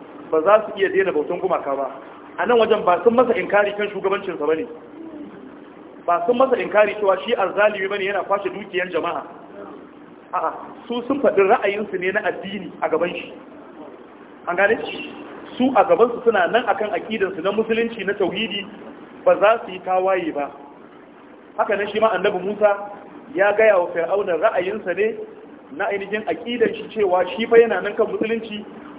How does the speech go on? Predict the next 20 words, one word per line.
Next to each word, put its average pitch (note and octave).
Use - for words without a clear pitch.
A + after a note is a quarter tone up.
ba F3+
zai A3+
yarda F3+
ya G3+
bi -
addinin F#3+
Fir'auna D#3+
ba. B2+
Amma F#3+
ba F#3
ya G#3
zo A#3+
ya A3+
faɗi F#3+
irin G3+
zaluncin G#3+
da E3+
Fir'auna F#3
ke D#3
yi, E3+